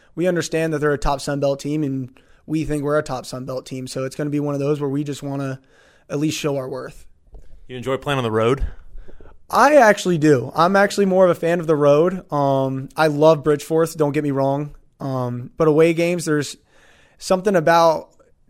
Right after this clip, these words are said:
Speaker 1: showing up in, into another stadium that, that gives you, that gives another edge. But I love Bridge-, I also love Bridgeforth so much. So it's really a, it's a hard toss-up because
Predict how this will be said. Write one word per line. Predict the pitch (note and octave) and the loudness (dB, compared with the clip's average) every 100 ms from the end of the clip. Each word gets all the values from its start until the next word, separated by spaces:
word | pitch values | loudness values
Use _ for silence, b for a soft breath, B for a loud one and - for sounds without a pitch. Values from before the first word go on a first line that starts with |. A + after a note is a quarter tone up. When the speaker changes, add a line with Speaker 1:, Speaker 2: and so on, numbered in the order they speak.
| _ _ _ | _ _ _
Speaker 1:
showing | - - E3+ E3 | -16 -2 0 4
up | D#3 D3+ | 2 0
in, | D#3+ D3 C3+ _ | -6 -8 -12 _
into | D#3 C#3 D#3 | -10 -6 -2
another | C#3+ C#3 | -2 -2
stadium | - D3 C#3+ C#3 C3 C3 - | -2 -2 -2 -2 -4 -8 -2
that, | D3 C#3+ C3+ - D#3 | 0 2 0 -6 -4
that | D3+ C#3 | -2 0
gives | E3 D#3 | -2 -2
you, | D#3+ D3+ | -4 0
that | D#3 D3+ | 0 0
gives | E3+ D#3 | -2 0
another | D3+ D3 C#3 | 2 2 0
edge. | C3+ B2+ - | -4 -10 -10
But | C#3+ C3 C#3 | -8 -8 -4
I | E3 | -2
love | D#3+ D3+ D3+ | 0 0 -2
Bridge-, | C#3+ - | -8 -4
I | D#3 | 0
also | F3 D3+ | 0 0
love | C#3+ C3+ | -2 -4
Bridgeforth | C#3 B2+ C#3+ C3 | -6 -12 -12 -10
so | C3+ C3 | -10 -10
much. | C3 - | -12 -2
So | D3+ | -2
it's | D#3 | 2
really | G3 F3+ D#3 | 2 2 2
a, | C#3+ - D3+ | -4 -8 -10
it's | C#3+ | -6
a | C#3+ | -2
hard | F3 D#3+ | -2 0
toss-up | C#3+ C3+ C#3 | -2 -4 -4
because | C#3 C#3+ C3+ B2+ - | -4 -4 -4 -6 -12